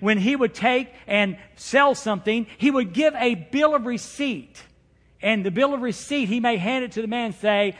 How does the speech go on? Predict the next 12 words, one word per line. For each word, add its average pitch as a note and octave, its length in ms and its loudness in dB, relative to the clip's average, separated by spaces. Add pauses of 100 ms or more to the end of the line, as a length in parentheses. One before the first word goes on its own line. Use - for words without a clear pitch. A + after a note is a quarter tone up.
(140)
"Tetelestai, A3 840 2
it A3 100 2
is F#3+ 160 -2
finished. A#3 460 -2 (160)
It A#3 100 6
is A3 160 4
paid C4 560 0 (300)
in A3+ 400 -4 (240)
full. E3+ 600 -6 (520)
You E3 100 -8
may E3 140 -4
take D#3 400 -8